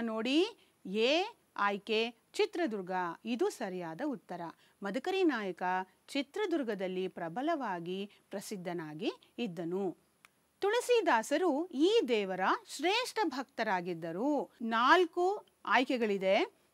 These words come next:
ಶಿವ, ಹನುಮಾನ್, ಶ್ರೀರಾಮ, ಗಣೇಶ. ತುಳಸಿದಾಸರು ಅಂದ ಕೂಡ್ಲೆ ನಮ್ಗೆ ಜ್ಞಾಪಕಕ್ಕೆ ಬರೋದು ರಾಮಚರಿತ ಮಾನಸ ಮತ್ತು ಹನುಮಾನ್ ಚಾಲೀಸ ಇವೆರಡನ್ನೂ ಅವರೇ ಬರೆದಿರೋದ್ರಿಂದ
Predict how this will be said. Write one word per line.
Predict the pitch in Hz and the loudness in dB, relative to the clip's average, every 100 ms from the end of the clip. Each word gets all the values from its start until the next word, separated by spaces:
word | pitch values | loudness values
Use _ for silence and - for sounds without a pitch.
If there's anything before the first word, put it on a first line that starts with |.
| _ | _
ಶಿವ, | - - 240 202 202 370 427 _ _ | -8 -4 -2 0 0 0 -4 _ _
ಹನುಮಾನ್, | 226 254 262 208 220 392 - _ | -2 0 0 0 0 -2 -6 _
ಶ್ರೀರಾಮ, | - 311 427 370 214 185 185 214 466 _ - | -6 2 4 6 2 0 0 -2 -4 _ -6
ಗಣೇಶ. | 220 220 190 165 190 180 165 _ _ _ _ | -2 0 0 -2 -2 -2 -4 _ _ _ _
ತುಳಸಿದಾಸರು | 226 240 285 330 277 277 - 294 294 | -2 0 2 2 4 2 2 0 0
ಅಂದ | 285 262 | 0 -4
ಕೂಡ್ಲೆ | 254 277 320 233 254 - _ 202 | -4 2 2 2 0 -6 _ -6
ನಮ್ಗೆ | 208 254 262 | -4 -2 -2
ಜ್ಞಾಪಕಕ್ಕೆ | 214 214 - 302 240 | 0 0 0 -2 0
ಬರೋದು | 233 214 208 254 440 - _ - | 0 0 0 0 0 -4 _ -2
ರಾಮಚರಿತ | 196 214 330 320 269 233 214 | 2 4 4 2 -2 -2 -4
ಮಾನಸ | 196 185 180 202 190 196 - _ 196 | -2 -4 -4 -2 0 -2 -6 _ -6
ಮತ್ತು | 190 - 247 320 523 - _ _ | -6 -6 -2 -2 -2 -10 _ _
ಹನುಮಾನ್ | 196 208 294 427 - | -6 0 2 0 0
ಚಾಲೀಸ | 214 185 180 - - _ _ 208 | -2 -2 -4 -6 -8 _ _ -2
ಇವೆರಡನ್ನೂ | 196 202 247 285 392 240 | -2 0 2 4 4 4
ಅವರೇ | 262 415 349 | 2 2 0
ಬರೆದಿರೋದ್ರಿಂದ | 277 247 220 202 196 | 0 0 -2 -2 -2